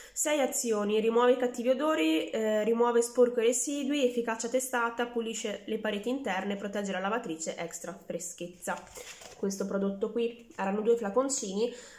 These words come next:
Ehm, dunque, io, mm, questi prodotti li utilizzo una volta ogni due mesi, così, per fare proprio una pulizia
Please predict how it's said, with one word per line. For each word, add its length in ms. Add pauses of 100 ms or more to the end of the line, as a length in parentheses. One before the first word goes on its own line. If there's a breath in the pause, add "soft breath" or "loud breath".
(120)
Ehm, 840
dunque, 600
io, 500
mm, 180
questi 280
prodotti 440
li 100
utilizzo 800 (1300 soft breath)
una 160
volta 260
ogni 120
due 120
mesi, 760
così, 260
per 140
fare 260
proprio 220
una 120
pulizia 580